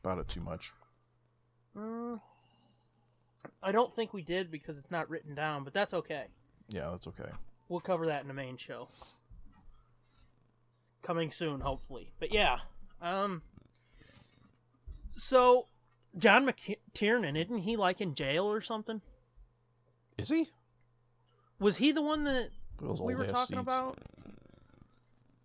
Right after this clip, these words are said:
Speaker 2: Yeah, I think there, he was the one we were talking about one time. Like, he got locked up for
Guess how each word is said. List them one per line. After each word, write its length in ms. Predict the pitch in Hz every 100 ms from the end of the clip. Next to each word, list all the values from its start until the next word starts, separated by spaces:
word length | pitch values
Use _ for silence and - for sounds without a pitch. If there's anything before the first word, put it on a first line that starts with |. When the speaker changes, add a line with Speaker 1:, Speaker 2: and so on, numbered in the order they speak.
| _ - - - -
Speaker 2:
Yeah, 180 | 202 214
I 80 | 220
think 280 | 277 302
there, 240 | 254 233 220 -
he 160 | 233
was 200 | 247 220
the 60 | 196
one 220 | 190 196
we 80 | 185
were 120 | 180
talking 320 | - 196 208
about 200 | 196 170
one 160 | 175 170
time. 300 | - 175 160
Like, 140 | 139
he 120 | -
got 240 | 196 185 180
locked 340 | 208 226 -
up 140 | 185 -
for 180 | 170 135